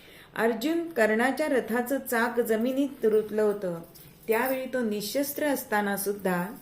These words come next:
कर्णावर तो बाण मारतो, कारण द्रोण, भीष्म, कर्ण सर्वा-, स-,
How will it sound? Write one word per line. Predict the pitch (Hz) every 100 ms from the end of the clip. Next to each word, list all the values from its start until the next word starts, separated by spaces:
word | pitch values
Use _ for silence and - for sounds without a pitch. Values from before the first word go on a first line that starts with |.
| - - - -
कर्णावर | 180 180 175 180
तो | 175 180
बाण | 160 156 165
मारतो, | 151 147 156 214 247 269 - - -
कारण | 180 185 233 190 262 - - -
द्रोण, | 160 208 247 240 202 180
भीष्म, | 185 240 - 220 196
कर्ण | 185 226 233 214 185
सर्वा-, | 180 185 208 220 196 82
स-, | -